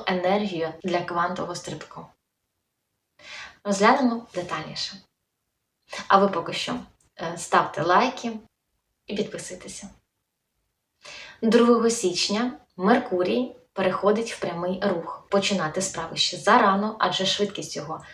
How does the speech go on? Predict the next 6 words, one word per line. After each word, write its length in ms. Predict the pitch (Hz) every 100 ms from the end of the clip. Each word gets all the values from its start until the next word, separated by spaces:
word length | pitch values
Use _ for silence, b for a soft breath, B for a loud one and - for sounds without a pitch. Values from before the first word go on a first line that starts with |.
| B B
мала, 580 | 170 226 226 180 214 - _
проте 600 | 190 226 - 185 185 233 - -
ми 160 | 190 220
вже 200 | 214 190
мали, 460 | 190 185 220 247
е, 80 | 247